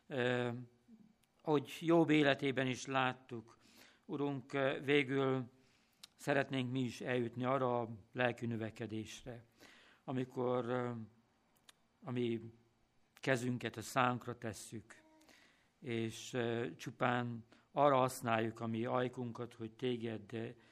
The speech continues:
imádjunk, dicsőítsünk, csodáljunk, hogy a Te hatalmadról beszéljünk,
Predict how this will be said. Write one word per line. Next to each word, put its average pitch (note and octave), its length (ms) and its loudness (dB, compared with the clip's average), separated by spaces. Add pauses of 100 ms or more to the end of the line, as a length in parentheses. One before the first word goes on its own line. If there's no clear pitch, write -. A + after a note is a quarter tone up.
(140)
imádjunk, B2 600 4
dicsőítsünk, A#2 840 -4
csodáljunk, A2+ 840 -2 (440)
hogy B2+ 140 0
a B2+ 40 0
Te B2 100 -2
hatalmadról B2+ 800 4
beszéljünk, A2+ 840 -2